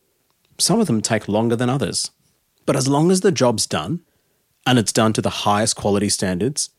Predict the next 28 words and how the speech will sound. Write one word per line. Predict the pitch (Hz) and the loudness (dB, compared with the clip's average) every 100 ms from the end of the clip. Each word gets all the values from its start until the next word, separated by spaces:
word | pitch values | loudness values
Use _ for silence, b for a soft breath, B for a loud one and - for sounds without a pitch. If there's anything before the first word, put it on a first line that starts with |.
| _ _ _ _ | _ _ _ _
and | 117 | 4
meets | 110 98 113 | 4 2 0
all | 101 | 0
guidelines | 101 95 101 104 107 | 2 0 0 0 0
and | 120 | -2
specifications, | - 104 - 101 - 92 - 147 - _ _ _ _ | -2 -2 -4 -6 -4 -4 -2 -4 -8 _ _ _ _
that's | - 180 - | -4 -2 0
the | 156 | 2
most | 151 - | 2 2
important | 165 139 139 110 | 0 0 0 -2
thing. | 170 165 - _ _ _ _ _ _ _ | -2 -2 -6 _ _ _ _ _ _ _
So | - | 0
the | 160 | 2
person | 151 180 214 240 | 0 0 2 2
that | 202 - | 0 -4
comes | - 151 160 | -4 0 2
in | 147 175 139 | 2 2 2
and | 113 b b b b _ | 0 b b b b _
fixes | - 151 - 156 117 | -4 -2 0 0 2
your | 110 | 0
shower | - - 113 120 139 143 127 _ _ _ _ _ _ _ _ | 0 0 0 2 2 0 -4 _ _ _ _ _ _ _ _
in | 120 95 - _ | 2 2 -4 _
five | - 104 113 101 | -2 2 2 0
minutes | 95 131 - - - _ _ _ _ _ _ _ _ | -2 -2 -2 -6 -10 _ _ _ _ _ _ _ _
doesn't | 208 214 165 | -2 0 2
mean | 123 117 | 0 0
they're | 92 | 0
doing | 107 101 | 0 -2